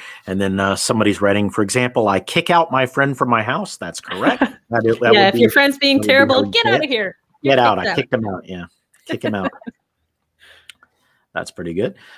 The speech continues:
Speaker 1: Uh, let's see. Do, um, there's one. Hmm. Let's see. Okay, there. This
Speaker 2: There's
Speaker 1: one's for you, I think. "Please explain some topics like reading techniques,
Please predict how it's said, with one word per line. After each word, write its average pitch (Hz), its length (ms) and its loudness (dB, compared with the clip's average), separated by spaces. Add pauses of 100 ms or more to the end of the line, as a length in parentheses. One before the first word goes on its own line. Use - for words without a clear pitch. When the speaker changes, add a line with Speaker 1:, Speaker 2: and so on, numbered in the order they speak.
(180)
Speaker 1:
Uh, 113 440 -2
let's 175 240 -4
see. 214 180 -2
Do, 120 220 -2
um, 110 760 0 (380)
there's 123 300 0
one. 160 400 0 (420)
Hmm. 82 360 -8 (1300)
Let's - 140 -16
see. - 180 -12 (240)
Okay, 104 240 -6
there. 95 160 -6
This 98 80 -4
Speaker 2:
There's - 200 2
Speaker 1:
one's 147 160 0
for 123 140 0
you, 117 200 6
I 104 80 4
think. 156 400 -2
"Please 127 240 0
explain 127 400 -2
some 117 160 -6
topics - 460 -2
like 95 200 -6
reading 123 320 -4
techniques, 131 720 -4